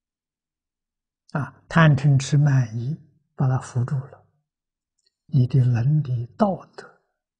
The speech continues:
因果智慧就会增长，肯定的。啊，你就能够学得成功。所以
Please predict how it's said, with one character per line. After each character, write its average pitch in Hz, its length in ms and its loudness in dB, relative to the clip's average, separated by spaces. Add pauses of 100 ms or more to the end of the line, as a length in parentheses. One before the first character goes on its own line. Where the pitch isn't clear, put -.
(340)
因 156 400 4
果 123 240 -4
智 170 300 -4
慧 120 220 -4 (140)
就 - 160 0
会 - 80 -16
增 - 220 -20
长， - 120 -20 (1040)
肯 123 280 2
定 170 280 0
的。 - 80 -20 (4000)
啊， 160 260 2
你 190 300 8
就 170 240 6
能 151 300 6
够 147 160 2
学 135 180 -2
得 135 140 -2
成 120 180 -2
功。 139 240 -4 (4000)
所 104 140 -10
以 - 60 -16